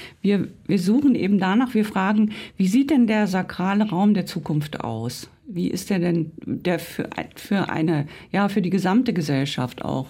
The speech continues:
vielleicht eine Bedeutung hat? Denn die Sehnsucht nach so einem besonderen Raum ist ja durchaus vorhanden.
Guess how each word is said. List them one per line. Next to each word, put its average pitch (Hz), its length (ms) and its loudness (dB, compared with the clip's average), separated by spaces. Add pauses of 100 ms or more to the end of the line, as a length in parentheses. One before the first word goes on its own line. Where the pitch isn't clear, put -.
vielleicht 131 360 -6
eine 131 100 0
Bedeutung 123 560 -2
hat? - 180 -8
Denn 165 200 0
die 175 80 -2
Sehnsucht 220 640 0 (360)
nach 190 160 0
so 208 300 0
einem 190 220 0
besonderen 202 560 2
Raum 170 480 0
ist 151 160 -6
ja 175 100 0
durchaus 151 520 -2
vorhanden. 127 680 -6